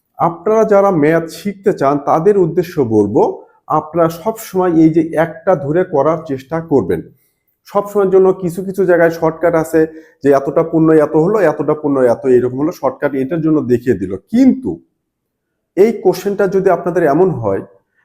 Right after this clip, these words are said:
যে পাঁচ টাকায় তেরোটা কিনে ষাট টাকায়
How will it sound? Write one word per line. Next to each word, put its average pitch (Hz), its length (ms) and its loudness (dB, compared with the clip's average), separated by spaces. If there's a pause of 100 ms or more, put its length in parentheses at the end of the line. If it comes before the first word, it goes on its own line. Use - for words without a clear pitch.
(100)
যে 123 220 2 (1200)
পাঁচ 170 160 -2 (100)
টাকায় 196 340 2 (500)
তেরোটা 165 400 2 (500)
কিনে 143 280 4 (1160)
ষাট 214 220 -2 (100)
টাকায় 160 360 2